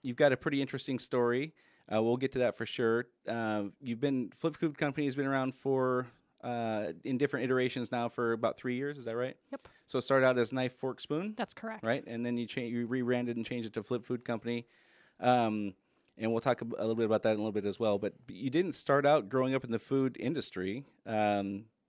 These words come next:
Speaker 1: thirteen years at the Bremerton Naval Shipyards as a nuclear <laughs> engineer.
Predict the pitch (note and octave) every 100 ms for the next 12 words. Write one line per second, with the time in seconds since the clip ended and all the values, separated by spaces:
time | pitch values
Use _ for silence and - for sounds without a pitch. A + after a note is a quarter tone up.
0 | _ C#3 D#3 - E3 D3+ C#3+ C#3+ C#3 -
1 | A2 A2+ A2+ C3+ C#3 C3+ B2+ B2 B2+ A#2+
2 | - C3 - B2 A#2+ A#2 - _ _ _
3 | _ _ _ _ - A2+ A2+ C3 C3 C#3+
4 | C3+ C#3 B2 A#2+ B2+ G2+